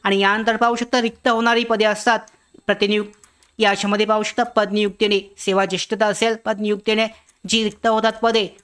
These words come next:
त्याची सुद्धा माहिती मागवण्यात आली आहे. तर अशा पद्धतीने ही महत्त्वाची अपडेट आरोग्य विभागाअंतर्गत आपल्याकडे प्राप्त झाली आहे.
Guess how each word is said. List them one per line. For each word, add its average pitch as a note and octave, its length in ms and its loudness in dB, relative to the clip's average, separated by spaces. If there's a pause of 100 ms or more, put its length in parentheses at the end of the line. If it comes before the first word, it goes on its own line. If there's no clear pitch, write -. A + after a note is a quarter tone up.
त्याची G#3+ 220 0
सुद्धा G#3+ 240 -2
माहिती G#3+ 400 0 (280)
मागवण्यात F#3+ 440 0
आली F3+ 180 2
आहे. F3 240 -2 (380)
तर B3 60 4
अशा A#3 220 2
पद्धतीने B3+ 420 0
ही - 380 -8
महत्त्वाची B3 560 2
अपडेट B3 400 0 (100)
आरोग्य F#3+ 300 2
विभागाअंतर्गत F#3+ 680 2 (360)
आपल्याकडे E3+ 480 0 (180)
प्राप्त F#3+ 260 0
झाली F#3+ 260 0
आहे. G#3 260 0